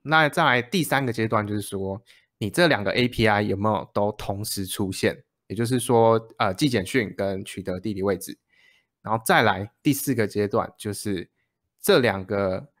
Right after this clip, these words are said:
A P I它的呼叫有没有一定的顺序，因为它通常你要做这件事情，你就是必须先，先拿位置，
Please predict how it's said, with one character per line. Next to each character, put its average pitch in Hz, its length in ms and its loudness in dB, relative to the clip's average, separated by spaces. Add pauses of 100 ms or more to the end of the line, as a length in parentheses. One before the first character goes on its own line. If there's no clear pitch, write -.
(160)
A 131 160 2
P 127 200 -2
I 107 280 0
它 135 100 -6
的 135 100 -2
呼 120 240 0
叫 120 220 2
有 90 80 -6
没 107 140 -2
有 101 80 -2
一 95 100 -8
定 113 160 -4
的 98 100 -6
顺 92 300 -4
序， - 340 -8 (280)
因 160 80 -2
为 170 40 0
它 175 160 0
通 175 200 -2
常 113 280 0
你 107 60 -4
要 110 100 2
做 120 220 0
这 120 80 0
件 117 100 0
事 120 140 -4
情， 92 220 -8
你 90 40 -8
就 107 140 -2
是 113 100 -4
必 117 140 -4
须 110 180 -2
先， 104 380 -2 (400)
先 156 300 2
拿 120 180 4
位 123 220 4
置， - 260 -14